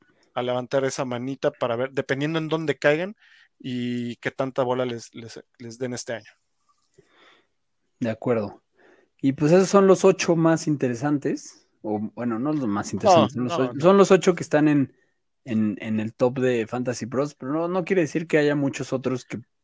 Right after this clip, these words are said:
Speaker 2: podrían brillar. Hay que hacer una mención especial, por ejemplo, a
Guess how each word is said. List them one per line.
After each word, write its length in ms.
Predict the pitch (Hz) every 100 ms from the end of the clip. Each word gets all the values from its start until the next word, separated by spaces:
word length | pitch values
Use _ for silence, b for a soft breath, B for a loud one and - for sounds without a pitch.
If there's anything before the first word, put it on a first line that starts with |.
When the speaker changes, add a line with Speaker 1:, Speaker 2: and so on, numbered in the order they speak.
| _ -
Speaker 2:
podrían 540 | 127 113 123 131 135 b b _ -
brillar. 400 | 117 113 127 302 - _ -
Hay 200 | 127 123
que 180 | 135
hacer 200 | 123 -
una 140 | 127 117
mención 340 | 107 - 117
especial, 440 | 120 - 101 117 117
por 140 | 107
ejemplo, 380 | - 107 113 110
a 160 | 101